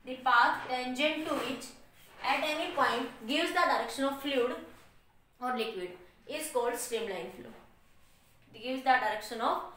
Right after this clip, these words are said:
fluid, लिक्विड के लिए बात करें तो लिक्विड लिख लो, gives the direction of liquid, फ्लूइड का मतलब बच्चों लिक्विड और गैस दोनों ही होते हैं, ठीक है, is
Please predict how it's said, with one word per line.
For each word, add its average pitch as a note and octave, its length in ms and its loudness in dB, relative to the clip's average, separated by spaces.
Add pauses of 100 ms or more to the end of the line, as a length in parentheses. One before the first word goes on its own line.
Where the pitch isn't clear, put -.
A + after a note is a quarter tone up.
(320)
fluid, B3 340 0 (800)
लिक्विड D#4 380 -6
के D#4 80 -2
लिए D4+ 120 0
बात C4 260 4
करें C4 180 -2
तो C4 120 -2
लिक्विड - 280 -8
लिख A#3+ 160 -10
लो, C4 100 -2 (320)
gives A#3 180 -10
the B3 140 4
direction A3 400 -2
of - 320 -6
liquid, - 320 -10
फ्लूइड C#4+ 220 0
का F4 120 10
मतलब F4 280 8
बच्चों E4+ 180 0
लिक्विड D4 280 -2
और C#4+ 120 4
गैस C#4 220 2
दोनों A#3+ 260 -2
ही C4 80 0
होते B3 220 -6
हैं, E4+ 160 -6 (520)
ठीक C4+ 160 -12
है, D4 120 -6 (640)
is D4+ 200 -6